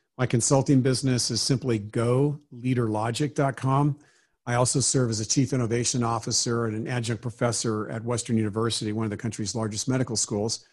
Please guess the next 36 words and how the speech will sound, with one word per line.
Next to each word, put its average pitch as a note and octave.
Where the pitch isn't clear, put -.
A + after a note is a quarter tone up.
So B2+
I A#2
spend B2
a C3
good C3
amount B2+
of A#2+
my A#2
time A#2+
over A2
there A2
as G#2+
well. G2+
I'm -
always C#3
glad C#3+
to C#3
share D3
ideas C3+
with C#3
people, C#3
and G#2+
I G#2+
appreciate A#2
having A2+
the, G#2+
the G#2+
opportunity G#2
to G#2
share G#2
some G#2
of -
these G2
ideas G2+
with F#2+
you. A2+